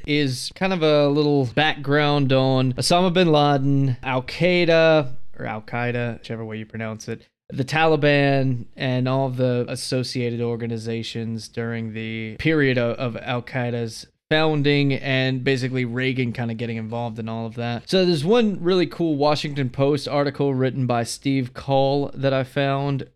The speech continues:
uh, titled Anatomy of a Victory, C I A's Covert Afghan War. So in all, the United States funneled more than two billion in guns and money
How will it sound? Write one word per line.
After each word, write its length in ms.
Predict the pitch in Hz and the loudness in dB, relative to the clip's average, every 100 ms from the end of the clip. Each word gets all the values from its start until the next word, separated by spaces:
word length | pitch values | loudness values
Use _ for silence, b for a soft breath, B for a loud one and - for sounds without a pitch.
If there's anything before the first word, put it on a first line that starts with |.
| - | -6
uh, 160 | 117 | -4
titled 480 | 113 135 131 135 127 - | -4 0 2 2 0 -4
Anatomy 640 | 139 131 143 156 160 160 151 | -2 2 2 2 2 0 0
of 180 | 139 127 | -2 0
a 160 | 127 | 0
Victory, 640 | 117 143 139 151 143 139 131 | 2 -2 -2 -2 0 0 0
C 240 | - 147 | -2 0
I 120 | 135 | 2
A's 420 | 131 123 127 123 - | 2 2 0 -2 0
Covert 480 | 180 190 170 175 - | 2 4 4 2 2
Afghan 640 | 143 139 - 139 131 120 | 0 0 2 2 2 0
War. 400 | 117 123 - - | -2 -4 -6 -10
So 240 | - 143 131 | 0 0 2
in 200 | - 208 | 2 2
all, 360 | 185 160 151 135 | 4 4 2 0
the 120 | 135 | 0
United 360 | 131 139 151 131 | 2 2 0 -2
States 300 | - 139 - | 0 -2 0
funneled 380 | - 156 151 | 0 2 2
more 240 | 131 135 135 | 2 0 2
than 180 | 123 123 | 0 -2
two 260 | - 196 | -2 -4
billion 560 | 165 143 160 170 165 156 | -2 0 2 2 0 -2
in 280 | - 127 113 | -2 -2 0
guns 440 | 135 151 160 135 | 0 0 0 -4
and 240 | 135 135 | -2 -2
money 460 | 123 131 160 185 180 | 0 0 0 -2 -2